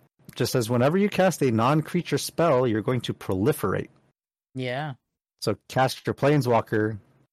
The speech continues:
Speaker 1: cast your sorcery, enchantment, what have you, and we're just gonna get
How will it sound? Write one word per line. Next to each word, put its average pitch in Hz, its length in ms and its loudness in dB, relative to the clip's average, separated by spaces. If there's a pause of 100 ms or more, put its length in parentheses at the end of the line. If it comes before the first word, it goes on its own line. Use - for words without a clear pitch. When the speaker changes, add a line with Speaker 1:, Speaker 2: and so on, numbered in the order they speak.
(100)
Speaker 1:
cast 110 240 -2
your - 80 -2
sorcery, 117 640 0 (200)
enchantment, 104 760 -2 (300)
what 143 160 0
have 151 280 4
you, 104 280 2 (840)
and 160 300 4
we're 147 80 4
just 127 180 -2
gonna 127 160 2
get 110 240 0